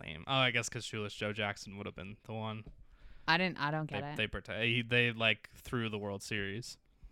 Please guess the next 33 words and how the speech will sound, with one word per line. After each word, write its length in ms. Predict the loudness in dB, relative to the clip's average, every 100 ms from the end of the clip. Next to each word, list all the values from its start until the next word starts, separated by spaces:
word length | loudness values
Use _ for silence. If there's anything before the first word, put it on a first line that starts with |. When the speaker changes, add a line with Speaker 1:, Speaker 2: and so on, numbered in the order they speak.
| -4
Speaker 2:
Oh. 260 | -2 -2 -8 _ -4
Speaker 1:
Yeah. 200 | -4 -6 _ -6
Speaker 2:
That's 180 | -6 -4
not 120 | -6
good. 240 | -6 -8 -8
Speaker 1:
It's 160 | -10 -6
not. 200 | -4 -6 -12 -20 _ -14
Speaker 2:
Okay. 260 | -10 -8 -8 -10 _ -4
Speaker 1:
All 80 |
right, 180 | -4 -4
number 200 | -6 -4
two. 280 | -4 -4 0
Speaker 2:
You 100 | 2
don't 120 | 4 4
have 120 | 2
any 140 | 0
right 200 | -2 -4
yet. 140 | -8 -12 -16 -20 -10 -6
Speaker 1:
I, 100 | -6 -6 -18 -12 -10
okay, 280 | -4 -4 -2
thank 180 | 0 2
Speaker 2:
Okay. 80 | 4
Speaker 1:
you. 40 | 2
Speaker 2:
Okay. 60 | 0 -12 _ -20 -16 -8 6
Speaker 1:
True 240 | 10 12
or 140 | 10
false? 540 | 8 6 6 4 -6 2
Speaker 2:
'Kay. 140 | 2 2 -2 -20 -20 -20 -20 -20 -20 _ _ -4 2
Speaker 1:
Any 200 | 2 4
Speaker 2:
Let's 100 | 2
go. 80 |
Speaker 1:
Given 180 | 2 0
Sunday 600 | 2 4 4 4 2 0